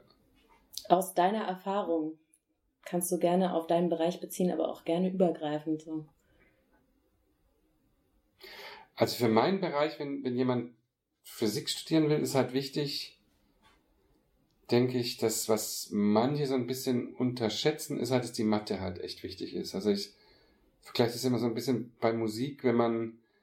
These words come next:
Speaker 2: wenn ich ein Konzert höre, gehe und zuhöre, dann ist das schön, aber wenn ich das selber spielen muss, dann muss ich halt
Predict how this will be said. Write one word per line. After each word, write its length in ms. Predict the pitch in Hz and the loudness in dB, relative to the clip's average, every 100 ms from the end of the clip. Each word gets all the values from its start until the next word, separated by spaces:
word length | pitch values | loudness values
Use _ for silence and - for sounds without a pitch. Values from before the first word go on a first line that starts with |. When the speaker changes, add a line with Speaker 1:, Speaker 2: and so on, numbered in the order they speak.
| _ _ | _ _
Speaker 2:
wenn 100 | 120 | 2
ich 80 | 117 | 4
ein 120 | 117 | 4
Konzert 500 | 110 107 - 120 131 | 4 2 4 2 2
höre, 360 | 143 131 123 120 - | -2 0 -2 -6 -4
gehe 240 | 127 127 | -2 -2
und 140 | 104 | -4
zuhöre, 600 | - 156 147 117 123 147 - _ _ _ _ _ _ _ - | -10 -6 0 2 2 0 -6 _ _ _ _ _ _ _ 2
dann 560 | 113 113 113 110 107 - | 2 4 0 -2 -2 -4
ist 180 | - | -4
das 120 | 110 - | 0 2
schön, 360 | 123 131 147 | 6 6 6
aber 180 | 107 113 | 4 4
wenn 120 | 117 | 2
ich 100 | 113 | 0
das 240 | 117 - - | -2 -4 2
selber 280 | 123 143 | 4 4
spielen 440 | 131 - 113 104 104 | 0 0 0 2 2
muss, 240 | 107 131 | 0 -4
dann 100 | - | -4
muss 120 | 113 | -2
ich 40 | 110 | -2
halt 160 | 113 | -6